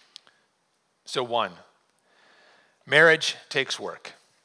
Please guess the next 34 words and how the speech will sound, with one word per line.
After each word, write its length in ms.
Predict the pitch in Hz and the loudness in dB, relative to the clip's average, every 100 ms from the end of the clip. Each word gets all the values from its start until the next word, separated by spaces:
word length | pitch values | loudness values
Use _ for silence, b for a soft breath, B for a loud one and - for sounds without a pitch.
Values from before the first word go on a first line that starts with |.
| _ _ _ _ _ _ _ _ b b b b b b _ _ _ _ _ _ - - _ - | _ _ _ _ _ _ _ _ b b b b b b _ _ _ _ _ _ -18 -18 _ -8
So, 340 | 147 123 120 - - _ _ _ _ _ _ | -2 0 0 -4 -20 _ _ _ _ _ _
not 160 | 107 101 | -10 -8
sure 160 | - 120 | -6 -6
if 100 | - | -8
you 100 | 104 | -6
realize 460 | 127 120 123 127 | -2 2 2 2
it, 140 | 208 175 - _ _ _ | -2 -4 -12 _ _ _
but 280 | - 147 - - _ _ _ _ - | 0 0 0 -12 _ _ _ _ -6
this 220 | 156 170 | -4 -2
isn't 320 | - 165 170 | -2 -4 -6
the 100 | 156 | -6
natural 440 | 139 147 147 151 135 | 0 2 2 -2 -6
inclination 560 | 143 139 135 143 - | -8 -4 -2 -2 -2
of 60 | 127 | 0
our 120 | 127 | 2
hearts, 320 | 151 147 - | 2 0 0
is 120 | 135 | -8
it? 200 | 104 - - | -10 -16 -12
To 100 | 127 | -4
love 180 | 117 113 | -2 0
our 140 | 110 | 0
wives 480 | 107 107 104 104 104 | 0 0 -2 -6 -14
and 120 | 104 | -18
to 120 | - | -14
submit 260 | 104 107 101 | -12 -12 -12
to 100 | - | -8
our 80 | 95 | -6
husbands. 500 | 98 92 92 95 - - _ _ _ b b b | -8 -10 -18 -18 -18 -20 _ _ _ b b b
It's 220 | - 139 - | -12 -10 -2
not 400 | 151 151 - - | 0 0 -4 -2
that 220 | 151 139 | -2 0
way 280 | 139 170 131 | 0 -2 -6
in 140 | 139 | -6
general, 380 | 127 170 220 | 0 0 0